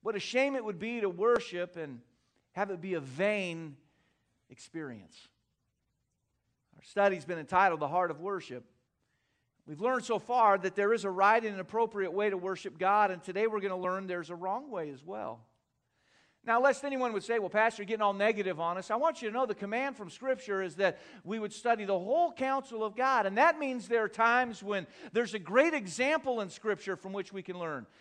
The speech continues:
There's someone that worships the right way, and we learn from their good example. But the Bible also records occasions when people did it wrong.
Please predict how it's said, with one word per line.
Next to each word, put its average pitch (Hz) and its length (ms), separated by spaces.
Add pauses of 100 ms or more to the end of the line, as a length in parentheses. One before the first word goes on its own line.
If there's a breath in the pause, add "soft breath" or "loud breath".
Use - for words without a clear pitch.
(120 soft breath)
There's 240 160
someone 330 400
that 240 100
worships 220 400
the 226 140
right 226 220
way, 220 200
and 190 80
we 190 100
learn 226 220
from 202 140
their 196 120
good 208 220
example. 165 560 (460 soft breath)
But 254 160
the 254 80
Bible 277 480
also 294 380
records 233 500
occasions 208 520
when 175 140
people 202 300
did 160 180
it 160 100
wrong. 254 460